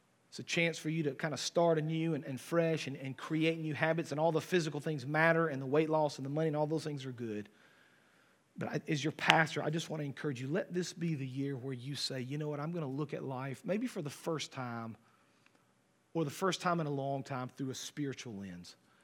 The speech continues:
I'm, I'm gonna renew my inner life. I'm gonna focus on the eternal, and I'm gonna keep Christ the center of everything that I do." When we do that,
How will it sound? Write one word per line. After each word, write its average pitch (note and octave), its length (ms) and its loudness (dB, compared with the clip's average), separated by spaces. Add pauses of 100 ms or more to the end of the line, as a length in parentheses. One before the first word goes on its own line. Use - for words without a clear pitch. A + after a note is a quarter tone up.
(340)
I'm, E3 120 4
I'm F#3 160 2
gonna F#3 160 4
renew D#3+ 520 0
my D#3 240 2
inner D3 240 -4
life. C#3+ 600 -4 (760)
I'm D#3 160 -2
gonna C3+ 240 -2
focus E3 600 -2
on D3 140 -4
the C3 140 -6
eternal, D#3 600 -8 (1000)
and C#3 120 -2
I'm D3+ 120 0
gonna E3 100 -2
keep - 300 -6
Christ C#3 460 -6
the B2+ 80 -8
center C3 300 -8
of G#2+ 120 -8
everything C3 600 -6
that A#2+ 120 -6
I A#2 80 -6
do." G#2+ 220 -6
When C3 160 -6
we E3+ 100 0
do G3+ 380 6
that, D#3+ 580 4